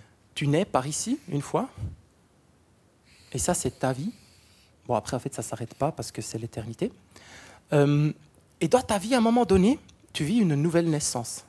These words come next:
hein, ici. Une nouvelle naissance. Voilà. Vous voyez tous là ? C'est bon ? Toi, tu vois ? <laughs> La nouvelle naissance. Et en fait,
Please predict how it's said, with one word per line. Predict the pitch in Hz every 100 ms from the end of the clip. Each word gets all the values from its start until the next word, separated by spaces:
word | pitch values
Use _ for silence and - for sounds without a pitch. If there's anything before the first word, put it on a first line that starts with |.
| -
hein, | 156 - _ - - _ _ _ _ -
ici. | - - 110 _ _ _ _ _ _ _ - _ _ - - -
Une | 127
nouvelle | 123 127 120
naissance. | 117 - 117 - - _ _ _ _ _ _ _ - - - - - _ - - -
Voilà. | 113
Vous | 110 - - - -
voyez | 120 123
tous | - 254 -
là ? | 262 _ _ _ - 214 190 175 -
C'est | -
bon ? | 123 156 _ _ _ _ _
Toi, | -
tu | 160
vois ? | 147 214 _ _ _ _ _ _ _ _ _ _ _
<laughs> | - - - - - - 202 180 151 131 - -
La | 156
nouvelle | 196 202 196
naissance. | 185 - 147 -
Et | 175
en |
fait, | 196 311 -